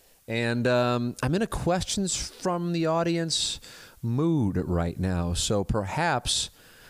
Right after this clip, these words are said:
I don't wanna set the expectations high. Um, I can't imagine they're really that high anyway. But, um, I'm in a, here, here's what I have done today. Today's, uh,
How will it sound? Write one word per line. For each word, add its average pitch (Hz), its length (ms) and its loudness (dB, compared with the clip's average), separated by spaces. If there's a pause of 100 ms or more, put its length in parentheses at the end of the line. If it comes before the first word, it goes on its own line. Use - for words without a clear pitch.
(120)
I 214 80 -2
don't 214 80 0
wanna 123 140 0
set 110 220 -2
the 95 120 0
expectations 92 760 -2
high. 87 280 -4 (400)
Um, 92 360 0
I 95 80 -4
can't 101 220 -2
imagine 90 360 -2
they're 87 100 0
really 92 200 0
that 90 180 0
high 98 200 0
anyway. 87 500 -4
But, 101 280 -2
um, 92 480 -2
I'm 113 140 -4
in 127 80 -2
a, 117 120 -4 (340)
here, 160 260 0
here's 160 160 0
what 165 100 0
I 117 80 2
have 107 260 -2
done 101 220 -2
today. 90 200 -4
Today's, 95 360 -2
uh, 90 300 -6